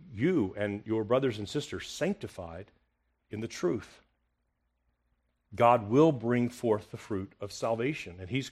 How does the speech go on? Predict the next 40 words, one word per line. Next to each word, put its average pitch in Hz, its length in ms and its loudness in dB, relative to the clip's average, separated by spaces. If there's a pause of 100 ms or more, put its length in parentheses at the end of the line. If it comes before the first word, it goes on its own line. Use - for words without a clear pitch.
(120)
God 127 220 2
is - 80 -10
faithful 147 420 0
to 98 100 -12
call 131 360 4
men 131 260 -2
and 90 160 -8
women 123 240 -2
and 85 100 -10
boys 120 280 -2
and 107 80 -4
girls 113 340 2
out 127 140 0
of 123 100 -2
darkness 113 640 -4 (600)
and 107 80 0
into 117 240 -2
light. 104 440 -2 (800)
He's 117 180 -4
faithful 147 520 0
to 101 80 -6
cause 120 340 0
us 113 120 -4
to 110 60 -10
grow 110 280 2
in 110 100 -2
grace, 104 540 -2 (400)
to 104 80 -4
grow 120 200 8
in 113 120 2
love 127 180 8
for 113 160 -4
God 110 320 4
and 90 100 -8
grow 117 180 2
in 104 100 0
love 117 160 4
for 113 260 2
our 98 140 0
neighbor. 95 420 -2